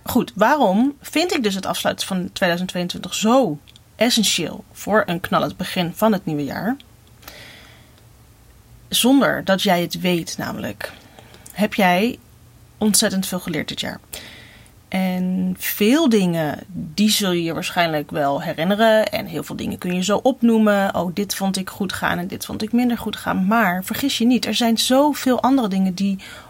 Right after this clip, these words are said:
ontzettend onbewust zijn gegaan. En door, eh, nu de tijd te nemen en nu nog rustig te gaan zitten om het jaar te evalueren,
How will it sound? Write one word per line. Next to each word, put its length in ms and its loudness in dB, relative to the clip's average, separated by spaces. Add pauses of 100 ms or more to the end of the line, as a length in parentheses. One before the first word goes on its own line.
(100)
ontzettend 500 2
onbewust 880 0 (720)
zijn 300 -4
gegaan. 440 -10 (680)
En 560 0
door, 720 -2
eh, 380 -4
nu 560 4 (380)
de 220 -8
tijd 240 0
te 80 -2
nemen 480 0 (180)
en 420 -6 (280)
nu 420 4
nog 460 -2
rustig 480 -4
te 120 -8
gaan 200 -8
zitten 320 -8
om 120 -2
het 120 -2
jaar 180 -4
te 140 -10
evalueren, 600 -4